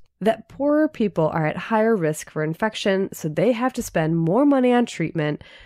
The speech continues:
which in the U S is often very expensive, and then the cycle just sort of continues. It's this positive feedback loop.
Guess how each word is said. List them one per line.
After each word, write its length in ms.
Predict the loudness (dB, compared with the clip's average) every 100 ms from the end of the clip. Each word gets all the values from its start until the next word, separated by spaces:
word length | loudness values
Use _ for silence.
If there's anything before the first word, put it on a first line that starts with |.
| -20 _ -4
which 460 | -2 -2 -4 -8 -4
in 120 | 0
the 120 | 2
U 140 | 2 0
S 160 | -2
is 80 | -6
often 360 | -8 -8 -2 -2
very 200 | -2 -4
expensive, 760 | -2 -2 0 0 0 0 -4 _ -6
and 120 | -2
then 120 | 0
the 80 | 0
cycle 420 | -4 -6 -4 -6
just 220 | -6 -10
sort 120 | -8 -8
of 140 | -8
continues. 560 | -10 -10 -8 -8 -8 -10
It's 120 | -14
this 120 | -16
positive 480 | -8 -4 -4 -4 -6
feedback 420 | -6 -6 -8 -10
loop. 260 | -14 -14